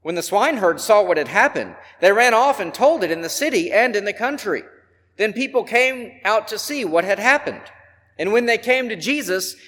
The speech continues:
they found the man from whom the demons had gone, sitting at the feet of Jesus, clothed and in his right mind. And they were afraid.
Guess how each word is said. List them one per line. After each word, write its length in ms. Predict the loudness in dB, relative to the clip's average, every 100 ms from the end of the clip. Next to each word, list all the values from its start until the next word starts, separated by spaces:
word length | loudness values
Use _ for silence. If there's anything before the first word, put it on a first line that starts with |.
| -8
they 100 | -6
found 320 | 0 2 2 0
the 60 |
man 360 | 0 0 0 -2
from 200 | -4 -4
whom 220 | -6 -6
the 80 | -6
demons 420 | -4 -6 -8 -6
had 220 | -4 -2
gone, 420 | 0 2 0 -4 -14 -14
sitting 360 | -2 0 0 0
at 140 | -2
the 80 | -2
feet 240 | -8 -6 -6
of 100 | -4
Jesus, 580 | -2 -2 -6 -10 -12 -14 _ _ _ -2
clothed 500 | 6 6 6 0 -12 -18 -20 -20 _
and 180 | -6 -4
in 240 | -2 -2 -2
his 320 | -4 -6 -6
right 400 | -2 -2 -2 -8
mind. 480 | -10 -8 -10 -14 -20 _ _ _ _ _ _ _ _ _ _ _ _ _
And 140 | -4 2
they 120 | 2
were 200 | 2 -2
afraid. 640 | -6 -8 -8 -8 -12